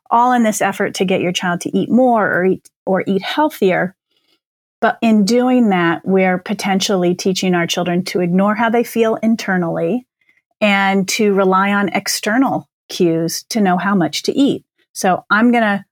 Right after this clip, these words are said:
wait till mom tells me to stop eating, and that's what's going to become an internal cue for me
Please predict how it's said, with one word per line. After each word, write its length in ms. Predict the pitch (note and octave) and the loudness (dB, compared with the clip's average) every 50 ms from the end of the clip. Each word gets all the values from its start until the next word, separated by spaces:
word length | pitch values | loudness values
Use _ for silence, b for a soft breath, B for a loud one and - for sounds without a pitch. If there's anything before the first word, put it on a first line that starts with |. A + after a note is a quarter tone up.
| _ - | _ -4
wait 200 | G3+ G3+ G3 - | -2 -2 0 0
till 160 | - A3 F#3+ | 0 0 2
mom 260 | F#3+ G3 G3 G3+ G3+ G3+ | 2 4 4 2 2 2
tells 320 | - G#3 F3+ F#3 F#3 - | 2 2 0 0 2 2
me 160 | A3+ A#3+ B3+ | 2 2 2
to 60 | A3+ G3 | 0 -2
stop 320 | - - F#3 E3+ F3+ F3+ - - | -2 -2 -2 -2 -2 -4 -4 -2
eating, 580 | - B3+ C4 G#3 G3+ F3+ F3 E3+ E3+ F3+ - _ _ _ _ _ - | 0 2 2 2 2 2 2 2 0 -2 -4 _ _ _ _ _ -8
and 180 | - - F#3 G3 | -2 0 2 2
that's 240 | G#3 A3 G#3+ - - | 2 2 0 0 0
what's 220 | G#3 G3 - - | -2 -2 -2 -2
going 320 | - G3 G3 F#3+ F#3 F#3 F#3 | -2 0 0 2 2 0 0
to 580 | - - G3+ F#3 F3 F3 F3 F3 F#3 - - _ _ _ _ - G#3+ - | -2 0 0 2 2 2 2 0 -2 -4 -8 _ _ _ _ -14 -6 -2
become 300 | G#3+ F#3+ - G#3+ G3 F#3 | -2 0 0 2 2 2
an 80 | F3+ | 4
internal 500 | F#3+ G#3 G#3+ G3+ - - G#3 G3 F3 E3+ | 4 4 2 0 0 0 0 0 0 0
cue 300 | - - - A3 G3 F3+ | -2 -4 0 0 0 0
for 200 | - - F#3 F3+ | 0 -2 -2 0
me 640 | F3 F3+ G3+ A#3+ B3+ A#3 F#3+ F3 E3+ E3+ G3 G3 | 2 2 4 4 4 2 2 2 0 0 -2 -6